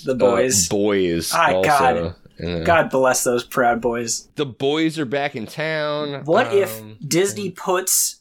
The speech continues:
Speaker 1: the Proud Boys song back in the new live-action Aladdin starring Will Smith?
Speaker 2: Wait, what's the Proud Boys song?
Speaker 1: So the Proud Boys, we've talked about this. The name The Proud Boys comes from a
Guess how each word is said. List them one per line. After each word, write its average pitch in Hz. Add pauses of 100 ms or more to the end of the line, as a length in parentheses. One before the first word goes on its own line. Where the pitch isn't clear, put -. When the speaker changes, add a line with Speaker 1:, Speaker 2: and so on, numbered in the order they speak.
(160)
Speaker 1:
the 147
Proud 175
Boys 165
song 135
back 160
in 160
the 139
new 147
live-action 139 (240)
Aladdin 135 (260)
starring 151
Will 156
Smith? 151 (600)
Speaker 2:
Wait, 165
what's 185
the 196
Proud 170
Boys 101
song? 95 (100)
Speaker 1:
So 196
the 185
Proud 302
Boys, 147
we've 359
talked 359
about 160
this. 131
The 175
name 277
The 170
Proud 226
Boys 123
comes 302
from 131 (120)
a 170